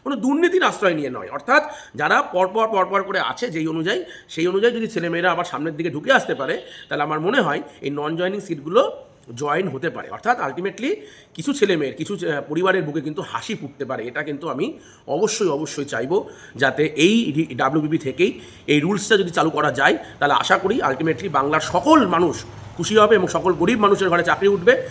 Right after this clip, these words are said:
কারণ একই ছেলে দুটো চাকরি শেষ পর্যন্ত করবেও না, একটাতে সে জয়েন করে যাবে, আর একটা সিট ফাঁকা পড়ে থাকবে। এই ফাঁকাটা যদি কোনো একটা গরিব ছেলে চাকরি পেতে পারে, তাহলে তার বাড়িতে অন্য সংস্থান হয়, এই বিষয়টাকে আমাকে বুঝতে হবে। আশা করি বোর্ড এই বিষয়টাকে নিয়ে সহানুভূতির সাথে, সাথে দেখবে, এবং শুধু বোর্ড নয়, আমরা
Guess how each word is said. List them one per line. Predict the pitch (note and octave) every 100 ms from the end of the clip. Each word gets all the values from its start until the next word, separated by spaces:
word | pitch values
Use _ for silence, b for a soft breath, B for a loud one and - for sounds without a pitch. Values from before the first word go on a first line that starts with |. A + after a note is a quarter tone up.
| B B
কারণ | D3+ E3+
একই | D#3 A3+
ছেলে | B3 B3
দুটো | F#3+ A3
চাকরি | G#3 G#3+
শেষ | G#3 G3+
পর্যন্ত | G3+ G3 F#3
করবেও | F3+ E3+ G#3 A3+
না, | B3 B3 B B
একটাতে | A#3 - F#3
সে | F#3
জয়েন | D#3 D#3 F#3+
করে | G#3+ A3
যাবে, | A#3 C4+ - B
আর | -
একটা | F#3 G3
সিট | G3
ফাঁকা | - D#3+
পড়ে | D#3 C#3+
থাকবে। | A#2+ - G#2 B B
এই | F3
ফাঁকাটা | D#3+ G3 B3+
যদি | C4 C4
কোনো | A#3+ B3
একটা | B3
গরিব | G#3+ A3
ছেলে | G#3+ G#3+
চাকরি | F3+ F3
পেতে | F#3+ G#3+
পারে, | G#3 E3
তাহলে | E3 - - F#3
তার | F#3 F#3+ G3+
বাড়িতে | G3+ G#3
অন্য | G3+ G3+
সংস্থান | G3 F#3 G3
হয়, | F#3 F#3 B B
এই | F3+
বিষয়টাকে | F#3 G3+ F#3
আমাকে | F3+ F3
বুঝতে | F3+ E3+
হবে। | F#3 E3+ - B B
আশা | - D3+
করি | F#3 C4+ C#3
বোর্ড | G#3 F#3+ -
এই | D3+
বিষয়টাকে | D3+ E3 E3 E3+ F3
নিয়ে | F3 F#4 - B B
সহানুভূতির | - E3 C4 C#4 B3
সাথে, | A3 F3+
সাথে | D#3+ D#3
দেখবে, | D3 C3+ A#3
এবং | G#3
শুধু | G3 G#3
বোর্ড | D#3+ C4 G3
নয়, | C#3+ - - B B
আমরা | B E3 F#3+ F#3